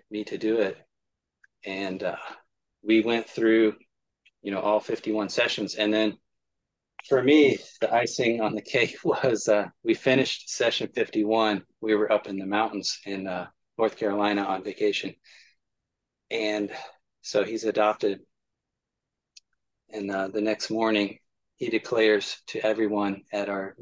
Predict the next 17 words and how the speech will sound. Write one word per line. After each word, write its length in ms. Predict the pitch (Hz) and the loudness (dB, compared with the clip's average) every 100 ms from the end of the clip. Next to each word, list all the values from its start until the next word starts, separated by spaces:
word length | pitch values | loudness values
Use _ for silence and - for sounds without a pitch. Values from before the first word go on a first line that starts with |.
| - | -10
uh, 200 | 101 90 | -8 -8
breakfast, 580 | 87 107 104 104 - - _ _ - | 0 0 0 -4 -6 -14 _ _ -6
my 140 | 98 | -6
parents 440 | - 113 107 - | -4 -4 -4 -6
are 100 | 101 | -8
there 300 | 98 95 98 - _ _ _ _ 98 | -8 -8 -8 -12 _ _ _ _ -14
as 120 | - | -6
well, 320 | 98 98 95 - _ _ _ _ _ | -2 0 -2 -6 _ _ _ _ _
that 100 | 104 | -6
he 140 | - 110 | -2 -2
wanted 380 | 107 107 101 98 | 0 0 0 -2
to, 360 | 107 101 98 | -4 -4 -4
uh, 80 | 92 | -8
change 300 | - 117 107 | -6 -4 -2
his 180 | 101 - | -4 -6
name 260 | 101 101 87 | -4 -4 -4
to 360 | - 98 90 | -6 -6 -6